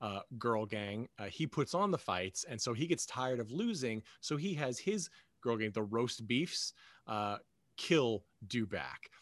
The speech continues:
Well, the, uh, <laughs> the aged, he's not aged, he's, like, I don't know, late thirties, uh,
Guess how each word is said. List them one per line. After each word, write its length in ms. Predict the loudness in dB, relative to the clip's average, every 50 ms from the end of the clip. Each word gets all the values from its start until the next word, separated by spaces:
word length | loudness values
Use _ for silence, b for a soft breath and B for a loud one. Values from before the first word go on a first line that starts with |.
| b b b b -2
Well, 400 | 2 4 6 6 6 4 2 b b b b -8
the, 340 | -2 2 4 4 4 4 2
uh, 360 | 0 -2 -2 -2 -2 -2 -2 -4 B B B B _ _ _ -14
<laughs> 440 | -14 -14 -14 -16 -20 _ _ _ -2
the 300 | 0 2 2 2 2 b b b b b b b b _ _ _ _ 4
aged, 480 | 6 6 6 6 6 6 4 4 4
he's 240 | 2 -2 -4 0 0
not 180 | 0 0 0 -2
aged, 360 | -2 -4 -4 -4 -6 -8 -8 -6
he's, 220 | -6 -6 -4 -2
like, 240 | -2 -2 -2 -4 -8 -12 -16 -14 -12 -8
I 60 | -8 -8
don't 100 | -8 -8
know, 220 | -8 -10 -10 -12 -14 _ _ _
late 240 | -10 -10 -8 -8 -6
thirties, 460 | -4 -4 -2 -2 -2 -4 -4 -4 -6 B B B B B B B 0
uh, 600 | 2 2 4 4 2 2 2 0 0 -2 -2 -4